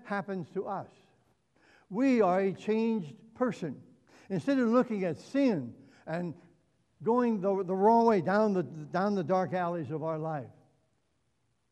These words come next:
the Holy Spirit is there to keep us in the light,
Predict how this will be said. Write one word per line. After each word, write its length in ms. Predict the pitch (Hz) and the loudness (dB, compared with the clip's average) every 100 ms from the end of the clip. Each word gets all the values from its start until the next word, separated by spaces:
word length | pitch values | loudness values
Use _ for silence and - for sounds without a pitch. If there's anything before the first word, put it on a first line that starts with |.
| _ _ _ _ _ _ _ _ _ _ _ - | _ _ _ _ _ _ _ _ _ _ _ -20
the 60 | |
Holy 300 | 110 180 185 | -12 -8 -8
Spirit 440 | 143 - 156 123 113 - _ _ _ _ - | -10 -8 -6 -6 -8 -16 _ _ _ _ -14
is 120 | 127 113 | -14 -10
there 380 | 147 143 120 117 - _ _ _ _ _ _ _ | -8 -8 -8 -12 -20 _ _ _ _ _ _ _
to 60 | 123 | -18
keep 260 | - 170 | -12 -10
us 140 | 151 123 - | -10 -12 -12
in 240 | 156 156 147 | -10 -8 -8
the 80 | 131 | -8
light, 320 | 131 120 | -8 -10